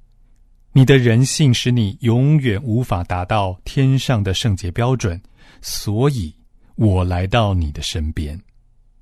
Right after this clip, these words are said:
主耶稣他道成了肉身，让我们看到这伟大的敬虔奥秘。不但如此，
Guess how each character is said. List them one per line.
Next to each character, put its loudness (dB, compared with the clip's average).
主 0
耶 4
稣 0
他 2
道 2
成 -4
了 -2
肉 -2
身， -4
让 4
我 4
们 2
看 0
到 2
这 2
伟 0
大 0
的 -2
敬 2
虔 -4
奥 -2
秘。 -2
不 2
但 6
如 2
此， -8